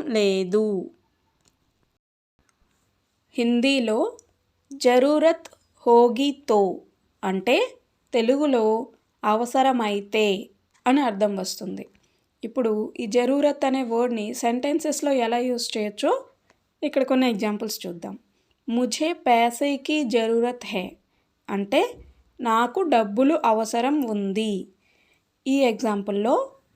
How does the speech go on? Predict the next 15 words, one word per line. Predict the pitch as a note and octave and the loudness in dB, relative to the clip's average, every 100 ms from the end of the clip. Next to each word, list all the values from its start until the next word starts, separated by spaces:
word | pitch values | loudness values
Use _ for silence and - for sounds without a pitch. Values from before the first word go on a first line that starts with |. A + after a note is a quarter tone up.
| _ | _
పైసే | B3+ A#3+ A#3+ C4+ A#3+ | 2 4 2 0 0
అంటే | A3 G3 B3 F#4+ C#5 - _ _ | 0 -2 0 0 -2 -6 _ _
డబ్బులు. | G3+ G#3+ F#3 G3 G3 A3 A3 F#3+ - _ _ _ _ _ _ _ _ _ _ _ _ _ _ _ _ _ - | 0 0 0 0 2 2 0 -2 -10 _ _ _ _ _ _ _ _ _ _ _ _ _ _ _ _ _ -2
నెక్స్ట్ | B3 B3 - | -2 -2 0
వన్, | C#4 A3+ A3 C#4 _ _ _ _ - | 2 2 0 -6 _ _ _ _ -2
మే | A#3+ D4+ F4 | 2 2 2
బజార్ | D#4+ A#3 A3+ C4 D4 D#4+ | 6 6 8 8 8 6
జా | G#3+ A#3+ A#3+ D4 | 4 6 8 8
రహీ | C#4+ B3 C#4+ C#4 C#4 | 6 4 4 4 4
హూ | D4 E4 E4+ - C4 | 4 4 0 -10 -2
లేక | B3+ B3+ D4+ C4 C#4+ - B3+ | 0 2 4 6 4 -2 0
రహా | A#3+ A#3 B3+ B3 | 2 2 0 -2
హూ. | A3 G3+ - _ _ _ _ _ _ _ A#3 | -4 -8 -10 _ _ _ _ _ _ _ 2
లేడీస్ | A#3 C4+ E4+ F4 E4 | 8 8 8 4 2
అయితే | C#4+ C#4+ F4 C5 | 2 2 0 0